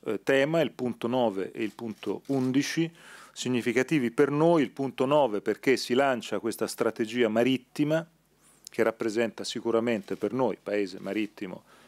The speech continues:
per eccellenza, un punto importante. Eh, abbiamo deciso con la presidenza greca di seguire insieme l'applicazione di questo tema della strategia,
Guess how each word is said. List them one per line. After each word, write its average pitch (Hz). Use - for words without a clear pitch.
per 110
eccellenza, 110
un 101
punto 110
importante. 139
Eh, 98
abbiamo 113
deciso 110
con 110
la 101
presidenza 101
greca 120
di 104
seguire 117
insieme 113
l'applicazione 107
di 95
questo -
tema 104
della 92
strategia, 98